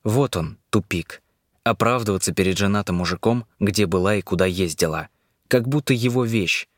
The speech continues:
домашнее животное, которое должно сидеть дома и покорно ждать хозяина, пока тот нагуляется. "Дура, и не лечишься",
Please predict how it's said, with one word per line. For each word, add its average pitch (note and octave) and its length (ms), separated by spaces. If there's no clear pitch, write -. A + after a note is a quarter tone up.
домашнее A#2+ 600
животное, G#2 680
которое G#2+ 340
должно F#2+ 360
сидеть F2 360
дома G#2+ 380
и C#3 80
покорно B2+ 480
ждать G2+ 280
хозяина, E2+ 680
пока G#2+ 240
тот - 240
нагуляется. F#2+ 760
"Дура, G2+ 560
и A2+ 120
не A2 180
лечишься", F#2+ 680